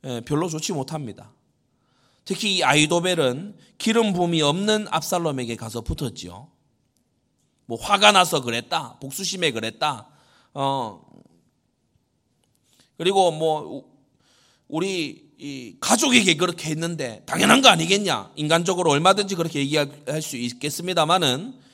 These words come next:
어쨌든 그의 선택은 하나님의 뜻이 있는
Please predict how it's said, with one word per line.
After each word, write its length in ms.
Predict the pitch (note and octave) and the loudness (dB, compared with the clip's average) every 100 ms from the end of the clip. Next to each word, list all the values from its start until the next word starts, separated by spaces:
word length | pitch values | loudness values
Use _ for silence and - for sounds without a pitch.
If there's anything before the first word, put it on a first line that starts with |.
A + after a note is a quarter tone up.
| _ _ _ _ _ | _ _ _ _ _
어쨌든 540 | A#3 - D4+ D#4 C#4 | -2 2 4 6 4
그의 260 | G3+ A#3+ G#3 | 4 4 4
선택은 840 | A3+ C4 C4+ A#3+ D3 C3+ F#3 A3 _ _ - | 4 4 6 6 2 0 -6 -16 _ _ -12
하나님의 760 | - A#3+ A3+ G3+ F3+ D#3+ D#3 | -2 2 4 4 2 0 -2
뜻이 340 | - A3+ A#3 E3+ | 0 0 0 0
있는 540 | C3 C3 C#3+ F3 | -2 0 0 -2